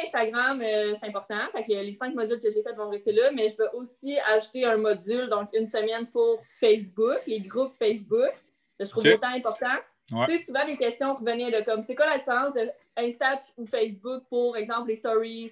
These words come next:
Speaker 1: pour les posts ? » Fait que là, j'étais comme, « Ouais, c'est une formation juste Instagram, mais dans le fond, Facebook, on s'entend que c'est autant présent, là, tu sais,
Speaker 2: Ben
Speaker 1: c'est
Speaker 2: oui,
Speaker 1: important
Speaker 2: ben oui.
Speaker 1: aussi. »
Speaker 2: Ben oui.
Speaker 1: Fait que, euh, un module de ça, puis un module sur le mindset, confiance en soi aussi, parce que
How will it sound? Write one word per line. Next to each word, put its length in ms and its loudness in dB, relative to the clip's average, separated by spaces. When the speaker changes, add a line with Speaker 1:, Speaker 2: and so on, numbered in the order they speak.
Speaker 1:
pour 100 -6
les 160 -4
posts ? » 380 -2
Fait 80 -6
que 60 -10
là, 40 -4
j'étais 200 -4
comme, « 300 -4
Ouais, 140 -2
c'est 100 -8
une 60 -4
formation 400 -2
juste 180 -8
Instagram, 440 -2
mais 60 -6
dans 80 -4
le 60 -4
fond, 140 -8
Facebook, 400 0
on 200 -6
s'entend 320 -8
que 80 -12
c'est 120 4
autant 240 -2
présent, 480 0
là, 20 -
tu 60 2
sais, 160 -6
Speaker 2:
Ben 40 -2
Speaker 1:
c'est 60 0
Speaker 2:
oui, 200 4
Speaker 1:
important 280 4
Speaker 2:
ben 60 2
oui. 60 8
Speaker 1:
aussi. » 440 -2
Speaker 2:
Ben 180 -2
oui. 160 -2
Speaker 1:
Fait 220 4
que, 460 4
euh, 100 -10
un 120 0
module 280 -2
de 160 4
ça, 220 0
puis 80 -4
un 80 -2
module 260 -2
sur 140 -6
le 100 0
mindset, 520 -6
confiance 340 -8
en 100 -8
soi 160 -4
aussi, 200 -6
parce 240 -4
que 60 4